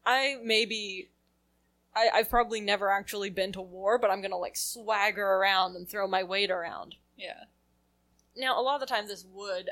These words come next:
Speaker 1: actually escalate into one-on-one fights
Speaker 2: Mm-hmm.
Speaker 1: where, you know, maybe someone, someone upsets you at the bar. Someone, um, so, like, somebody upsets you, you do the, like, "Let's take it outside" thing.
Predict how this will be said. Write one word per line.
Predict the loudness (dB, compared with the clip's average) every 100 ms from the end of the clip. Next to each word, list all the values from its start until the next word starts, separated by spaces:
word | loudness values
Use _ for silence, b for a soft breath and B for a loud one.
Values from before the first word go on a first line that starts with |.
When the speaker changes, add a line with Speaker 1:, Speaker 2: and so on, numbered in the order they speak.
| -6
Speaker 1:
actually | -8 -10 -16 -16 -14 -10 -2
escalate | 0 0 -2 0 0
into | 0 -2 -2 -4
one-on-one | -4 -4 -4 -6 -8 -8 -10 -18 -4
fights | -2 -2 -4 -8 -6
Speaker 2:
Mm-hmm. | 0
Speaker 1:
where, | 0 0 -4 b b b b _
you | -8
know, | -6 -6 -6
maybe | -4 -2
someone, | 0 -2 -6 -12 -16 _ -8
someone | -4 0 0
upsets | 2 4 4 2
you | -2
at | -2
the | -2
bar. | -2 -2 -4 -12 b b -6
Someone, | 6 8 8 2 0 -6 -10 4
um, | 8 8 6 0 -4 4
so, | 10
like, | 10 10
somebody | 6 6 6 6
upsets | 8 8 8
you, | 2
you | 0 -2
do | -2 0
the, | 2
like, | 2 4
"Let's | 2 4
take | 2 2
it | 0
outside" | 0 0 0 -4 -6
thing. | -6 -8